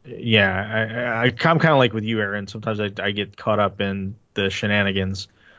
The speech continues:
um, probably more than I should. But, uh, but yeah, I thought, I thought he did a fine job. I, I,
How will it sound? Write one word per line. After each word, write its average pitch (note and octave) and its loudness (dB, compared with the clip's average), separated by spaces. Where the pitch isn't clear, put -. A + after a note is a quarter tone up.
um, F#2+ 2
probably G#2+ 4
more G2+ 2
than G2 0
I F#2+ 0
should. G2 2
But, G#2 4
uh, G2+ 0
but D3+ 4
yeah, A3+ 8
I E3 6
thought, E3 4
I E3 4
thought F3+ 0
he F3 -2
did D#3+ -2
a D#3+ 2
fine D3+ 0
job. A2 2
I, G#2 2
I, G#2+ 2